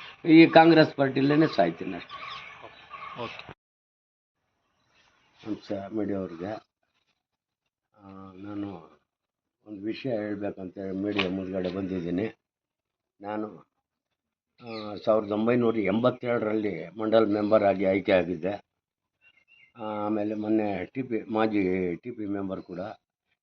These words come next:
Speaker 1: ಇವಾಗ ನಮ್ಮ ಹೆಂಗಸರು, ಆ, ಎನ್ ಜಿ ಉಳ್ಕೂರು ಗ್ರಾಮ ಪಂಚಾಯತಿ ಅಧ್ಯಕ್ಷರಾಗಿ ಇದ್ದರು. ಆ, ಅದು ಒಪ್ಪಂದದ ಪ್ರಕಾರ ನಮ್ಮ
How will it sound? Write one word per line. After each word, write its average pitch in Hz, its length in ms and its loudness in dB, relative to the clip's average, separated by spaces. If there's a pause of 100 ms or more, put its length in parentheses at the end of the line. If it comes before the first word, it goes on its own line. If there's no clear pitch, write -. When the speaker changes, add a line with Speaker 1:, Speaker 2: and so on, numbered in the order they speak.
Speaker 1:
ಇವಾಗ 113 380 -2 (600)
ನಮ್ಮ 104 600 -6
ಹೆಂಗಸರು, 110 760 -4 (600)
ಆ, 113 80 -18 (1080)
ಎನ್ 117 160 -4
ಜಿ 120 60 -4
ಉಳ್ಕೂರು 98 520 -4
ಗ್ರಾಮ 101 280 -2
ಪಂಚಾಯತಿ 95 560 -6
ಅಧ್ಯಕ್ಷರಾಗಿ 104 1000 -8
ಇದ್ದರು. 95 340 -8 (920)
ಆ, 117 80 -12 (1200)
ಅದು 101 240 -2
ಒಪ್ಪಂದದ 101 640 2
ಪ್ರಕಾರ 101 320 -2 (1120)
ನಮ್ಮ 101 360 0